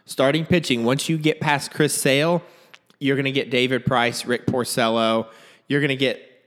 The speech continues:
Edwin Rodriguez. I think that's probably their fourth starter. And those are guys that really aren't known for going deep into games. Like, we know David Price can't do it in the postseason.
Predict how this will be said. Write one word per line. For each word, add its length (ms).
Edwin 340
Rodriguez. 640
I 80
think 180
that's 200
probably 320
their 180
fourth 300
starter. 520
And 160
those 200
are 60
guys 280
that 140
really 280
aren't 320
known 580
for 160
going 320
deep 240
into 200
games. 400
Like, 160
we 100
know 140
David 340
Price 300
can't 260
do 140
it 80
in 100
the 80
postseason. 640